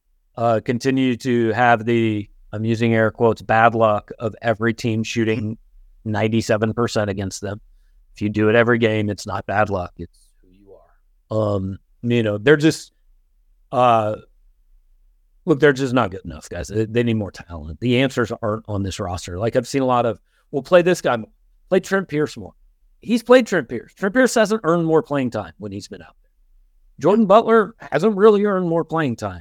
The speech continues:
when he's, and I understand people that say, "Well, Noah Carter's not getting it done, Nick Honor's not getting it done,"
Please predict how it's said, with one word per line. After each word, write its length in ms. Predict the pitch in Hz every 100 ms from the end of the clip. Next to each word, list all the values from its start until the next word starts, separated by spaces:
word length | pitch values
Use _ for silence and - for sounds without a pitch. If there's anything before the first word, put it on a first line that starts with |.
| - -
when 160 | 123
he's, 140 | 120 139
and 240 | 147 165
I 80 | 214
understand 680 | 233 160 240 214 156 131 131 -
people 240 | 170 156 139
that 140 | 135
say, 140 | 151
"Well, 160 | 139 135
Noah 260 | 143 156 151
Carter's 360 | 156 147 139
not 140 | 135 131
getting 200 | 131 123
it 80 |
done, 180 | 135 127
Nick 160 | 127 131
Honor's 320 | 123 117 104
not 160 | 104 98
getting 180 | 113
it 60 | 110
done," 140 | 127